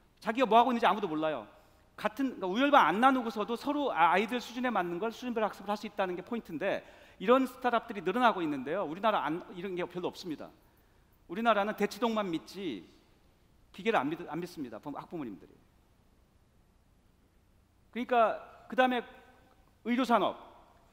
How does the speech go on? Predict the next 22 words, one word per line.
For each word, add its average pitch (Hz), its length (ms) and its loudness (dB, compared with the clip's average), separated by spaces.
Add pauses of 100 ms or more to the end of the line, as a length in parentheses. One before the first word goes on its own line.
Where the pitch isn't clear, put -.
(140)
대부분 254 340 0
다 247 80 4
법에 196 260 4
묶여 185 280 -2
있어서 160 400 -4
불법이어서 151 880 -6 (280)
아예, 165 420 -2
아예 156 260 -2
창업의 208 380 -4
엄두를 160 320 -2
못 131 100 -4
내고 120 220 -10
있습니다. - 340 -20 (840)
근데 214 140 -6
방식은 247 500 -2
다 240 120 4
그것입니다. 180 720 -2
그 147 220 -6 (420)
이, 156 320 -10 (120)
이런 185 240 -2
웨어러블 202 360 0
디바이스로 180 640 -2